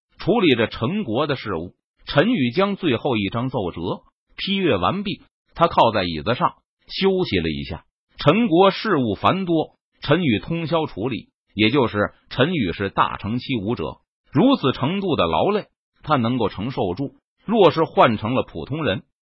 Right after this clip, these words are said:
恐怕早就累得不成人样了。怪不得前世地球上的皇帝们很少有高寿的。对了，我今天还没签到吧？我就在这皇宫内签到，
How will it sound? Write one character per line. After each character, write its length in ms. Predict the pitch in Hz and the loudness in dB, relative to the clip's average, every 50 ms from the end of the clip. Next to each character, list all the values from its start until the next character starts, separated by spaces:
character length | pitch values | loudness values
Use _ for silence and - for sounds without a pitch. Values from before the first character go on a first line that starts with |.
| _ _ _ | _ _ _
恐 280 | - - 131 120 123 135 | -4 -2 -2 -2 0 2
怕 200 | 160 196 160 127 | 4 4 4 4
早 280 | - 104 87 85 85 | 4 0 -2 -2 0
就 100 | 98 127 | -2 -2
累 220 | 160 185 180 131 113 | -2 0 -2 -2 -2
得 100 | 113 113 | -4 -4
不 160 | - 143 107 | -2 -2 -2
成 160 | 110 120 143 | -2 -2 -2
人 160 | 120 87 92 | -2 -2 -2
样 220 | 117 117 98 92 76 | -2 -2 -2 -2 -4
了。 100 | 73 - _ _ _ _ _ _ _ - | -8 -14 _ _ _ _ _ _ _ 2
怪 240 | 196 175 143 113 | 2 4 4 2
不 180 | 107 131 120 101 | 0 -2 -2 -2
得 80 | 82 82 | -2 -4
前 320 | - - - 85 135 202 | -6 -4 -4 -4 -4 -4
世 240 | - - 160 - _ _ _ _ _ _ _ _ | -6 -8 -10 -12 _ _ _ _ _ _ _ _
地 200 | 254 247 226 170 | 2 2 2 2
球 240 | - - 151 185 208 | 2 2 2 2 2
上 180 | 196 190 165 | 2 2 0
的 60 | 127 98 | 0 0
皇 280 | - 92 82 95 117 | 0 -2 -2 0 0
帝 140 | 113 110 98 | 0 0 0
们 160 | 87 78 71 - _ _ _ _ _ | -2 -4 -6 -10 _ _ _ _ _
很 320 | _ - - - 143 175 160 | _ -4 0 0 0 0 2
少 220 | 123 117 117 110 | 2 2 2 2
有 160 | 92 76 76 | 0 -2 -2
高 240 | - 110 120 120 120 | 0 0 2 2 2
寿 260 | - 127 110 95 90 | 0 -2 -2 -2 -4
的。 80 | - - _ _ _ _ _ _ _ - | -6 -10 _ _ _ _ _ _ _ 0
对 180 | 165 160 139 | 2 4 4
了， 180 | 120 113 113 - _ _ _ _ _ _ - | 4 2 0 -4 _ _ _ _ _ _ 2
我 160 | 110 117 117 | 4 4 4
今 180 | - 180 175 160 | 4 2 0 0
天 160 | 170 175 156 | 0 0 0
还 140 | 127 139 143 | 2 0 0
没 120 | 139 151 | 0 -2
签 280 | 147 - 175 165 165 160 | -2 -2 -2 -2 0 2
到 180 | 156 143 113 | 2 2 2
吧？ 140 | 95 110 107 - _ _ _ _ _ _ | 0 -4 -8 -12 _ _ _ _ _ _
我 220 | - 120 123 123 123 | 0 2 2 4 4
就 140 | 170 180 | 2 0
在 160 | 160 190 170 151 | 2 2 2 2
这 100 | 135 113 | 2 2
皇 300 | - - 113 139 156 156 | 2 2 0 0 0 -2
宫 160 | 180 180 165 | -4 -4 -2
内 100 | 135 107 | -4 -4
签 320 | - - 180 180 180 185 | -4 -4 -4 -4 -4 -4
到， 200 | 160 143 - - | -6 -8 -8 -12